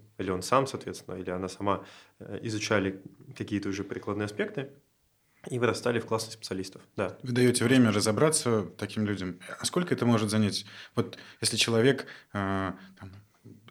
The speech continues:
Speaker 2: исключительно математик, как вы оцениваете? Вот через, через сколько закончится период такой толерантности к нему, когда он не даёт никакого результата? Через, там, три месяца, через полгода, через год? Вот сколько, сколько у вас терпения, мне хочется <laughs> знать?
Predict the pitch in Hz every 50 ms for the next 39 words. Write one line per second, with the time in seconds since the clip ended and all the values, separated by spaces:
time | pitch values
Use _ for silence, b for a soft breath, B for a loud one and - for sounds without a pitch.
0 | _ - 123 117 - - 123 - - - - 123 120 113 113 104 - 117 110 95
1 | 90 - - - - 113 - - 113 110 - - 110 101 95 90 87 - 98 101
2 | - - - - - _ _ - - 135 127 123 - - - - 135 135 - -
3 | 214 214 - - 165 156 151 143 139 135 131 127 123 117 131 131 - 151 147 143
4 | - - 127 117 - 139 123 131 123 110 - - 113 - 117 110 104 - 120 120
5 | 127 139 170 175 - - 123 - - - - - - 117 117 120 117 110 104 -
6 | 107 104 104 117 117 117 117 117 117 120 120 110 - 120 107 - 110 - - 110
7 | 110 107 107 107 104 104 110 98 90 95 92 - 98 87 - - 85 85 - -
8 | 127 143 143 127 117 110 107 - - - - 95 92 - - - 120 123 123 117
9 | 107 107 104 95 95 92 B B B B B B B B B B - 98 95 95
10 | 95 95 110 120 120 120 - - - - - - - - - - - 135 120 120
11 | 120 - 117 107 101 - - 202 196 190 156 143 147 147 - 139 135 - - 110
12 | 92 95 98 98 95 92 95 - - 101 - - - - - 131 127 - 127 117
13 | - - - -